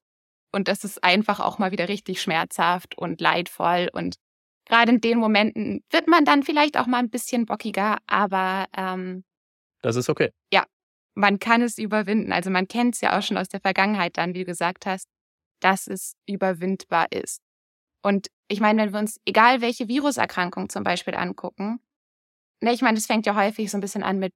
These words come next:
Speaker 1: Schlappsein und sowas, dann ist der Virus halt irgendwie im Körper und wenn man anfängt, ihn zu bekämpfen, fühlt sich das ja für viele auch an wie der Weltuntergang.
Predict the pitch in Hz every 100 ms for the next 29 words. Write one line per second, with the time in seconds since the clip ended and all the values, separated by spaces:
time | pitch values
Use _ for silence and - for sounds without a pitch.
0 | _ - 254 247 - 226 220 220 220 202
1 | 214 214 214 - 190 190 - - 214 202
2 | 190 214 220 220 202 208 214 190 185 226
3 | 220 254 262 220 208 202 202 - 220 226
4 | 220 214 214 - 196 190 185 - _ _
5 | _ - 220 190 - 269 294 - 196 294
6 | - _ _ _ _ _ _ _ _ _
7 | - 262 220 240 220 220 214 - - 226
8 | - 277 - - 98 - _ _ _ _
9 | _ - - 185 180 - 185 170 165 180
10 | 127 - - -